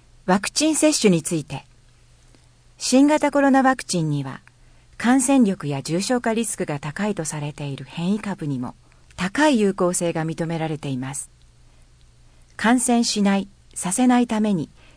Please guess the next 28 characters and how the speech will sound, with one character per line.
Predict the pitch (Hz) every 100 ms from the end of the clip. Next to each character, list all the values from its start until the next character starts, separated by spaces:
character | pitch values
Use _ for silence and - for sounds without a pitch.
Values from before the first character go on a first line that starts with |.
| - -
ワ | -
ク | -
チ | - 262
ン | 156
を |
接 | - 240
種 | - 214
し | -
ま | 151
し | 147 147
ょ | 123 -
う。 | _ _ _ _ _ _ _ _ _ _ _ - _ _ _ -
副 | - - 294
反 | 320 294
応 | 208 151
に | 139
つ | - 147
い |
て。 | - 139 - _ _ - _ - _ _ _ _ -
一 | 190 196
般 | 269 262
的 | 269 254 240
に | 240
ワ | 233
ク | -
チ | - 262
ン |
接 | 254